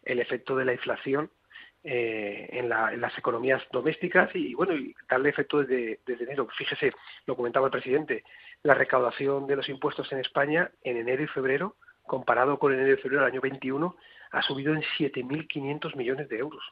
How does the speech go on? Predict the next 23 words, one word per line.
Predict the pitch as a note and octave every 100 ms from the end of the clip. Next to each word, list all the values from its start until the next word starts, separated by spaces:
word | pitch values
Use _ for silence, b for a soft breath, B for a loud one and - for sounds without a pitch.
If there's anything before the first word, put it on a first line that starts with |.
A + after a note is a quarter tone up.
| - _ b b b -
Vamos, | B2 A#2
creo | - A2+
que | B2
hay | A2+
margen | A#2 - B2+ D3+ B B B -
para | B2 A#2
hacer | B2 A#2+
un | A#2+
gesto | C3 -
claro, | A2+ A#2+ B2
pues | B2+ A#2
como | - A#2
decía | G#2+ B2
el | A2+
presidente, | A2 A#2 A2+
a | B2+
las | A#2+
rentas | A#2 A#2 A2+ -
bajas, | B2 - -
a | C3
las | A2+
rentas | A#2 - -
medias, | A#2 B2+ D3 D#3+ -